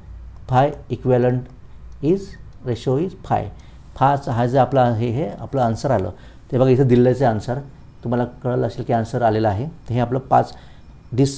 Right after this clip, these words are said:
quantity belongs to this, five as to one. असं पहिलं आलेलं आहे.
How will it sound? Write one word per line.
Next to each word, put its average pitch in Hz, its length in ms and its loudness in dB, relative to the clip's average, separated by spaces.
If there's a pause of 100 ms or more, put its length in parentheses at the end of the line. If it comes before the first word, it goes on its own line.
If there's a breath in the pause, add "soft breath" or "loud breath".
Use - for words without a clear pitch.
(160)
quantity 123 400 0
belongs 120 320 0
to - 120 -12
this, 127 140 4 (200)
five 127 160 0
as 160 200 -4
to 185 340 -6
one. 98 140 -2 (1800 loud breath)
असं 113 180 -4
पहिलं 127 240 8
आलेलं 120 280 6
आहे. 113 160 0